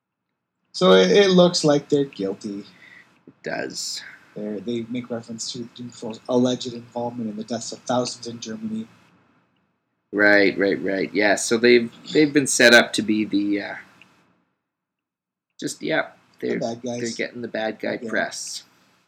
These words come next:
Speaker 2: And that's a plot line that will come back in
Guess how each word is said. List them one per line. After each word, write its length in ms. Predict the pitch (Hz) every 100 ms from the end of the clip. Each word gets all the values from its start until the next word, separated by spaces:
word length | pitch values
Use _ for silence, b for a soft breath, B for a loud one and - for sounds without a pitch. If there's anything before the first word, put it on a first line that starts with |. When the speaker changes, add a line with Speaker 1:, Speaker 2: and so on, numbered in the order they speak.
| _ _ _ _ _ -
Speaker 2:
And 380 | 135 139 135 127
that's 240 | 143 -
a 60 | -
plot 340 | - 123 -
line 240 | 123 120
that 180 | 117 -
will 120 | 107
come 280 | 98 - 120
back 360 | 113 110 120 - _
in 840 | - 202 180 156 127 120 107 104